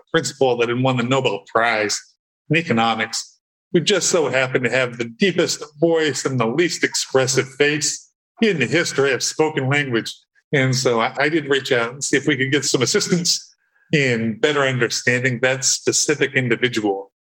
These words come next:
But for the most part, the classroom setting has been one that's always been very comfortable for me.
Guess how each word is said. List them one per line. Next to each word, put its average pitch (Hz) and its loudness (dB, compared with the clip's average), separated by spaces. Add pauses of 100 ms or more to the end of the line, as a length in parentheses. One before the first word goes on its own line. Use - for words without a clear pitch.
(320)
But 139 0
for 190 4
the 156 2
most 170 0
part, 143 0
the 104 0
classroom 165 2
setting 135 0
has 117 0
been 123 0
one 117 0
that's 113 -2
always 107 2
been 113 0
very 110 0 (120)
comfortable 117 0 (480)
for 117 2
me. 117 -2